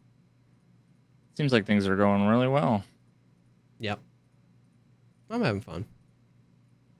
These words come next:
Speaker 1: I will say the, um, first of all, uh, the comment section for the last video was nice.
Speaker 2: <laughs>
Speaker 1: Nice. Lots of, every, like, eighty percent of the comments were sixty-nine. Nice. Um,
Speaker 2: Nice.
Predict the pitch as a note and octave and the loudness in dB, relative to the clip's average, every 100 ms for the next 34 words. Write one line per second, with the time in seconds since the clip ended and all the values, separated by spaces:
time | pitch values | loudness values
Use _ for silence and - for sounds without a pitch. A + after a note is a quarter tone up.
0 | _ _ - A2+ B2 D#3+ D#3 D#3+ C3 G#2+ | _ _ 2 4 6 6 4 4 4 4
1 | G#2 G#2 G#2 G2+ G2+ C3 B2 A#2 A2+ A2+ | 4 6 6 2 0 0 0 4 4 4
2 | A2+ _ - G2+ G2 G2 G2 - - A2 | 0 _ -8 -2 0 0 -2 -6 -2 0
3 | - A2+ A2 - A2 - G#2 G2+ G2+ G#2 | 2 2 2 2 0 0 -6 -2 2 2
4 | - A2+ A2+ A2 F#2 - F2+ D#2+ - - | 2 0 2 2 0 0 0 0 -4 -18
5 | _ - - - - - - - - - | _ -4 0 4 4 4 4 4 2 0
6 | - A2 B2 C3+ - C3 A2 _ - - | -2 0 2 2 0 -4 -4 _ -18 0
7 | D3 D3+ F3 D#3+ - C#3 C#3 B2 D3 D#3+ | 0 4 4 4 2 2 2 2 0 2
8 | D3+ C#3+ D3+ C#3 B2+ B2+ A2+ G#2+ - - | 2 2 2 2 2 2 2 0 -4 -6
9 | G#2 - G#2+ G2 G2+ C3 G#2+ F#2+ - _ | -6 -4 -4 -2 -2 -2 0 0 -4 _
10 | C#4+ D#4+ C4 - B2+ G#2+ G3 A#2 | -10 -6 -4 0 2 2 0 -2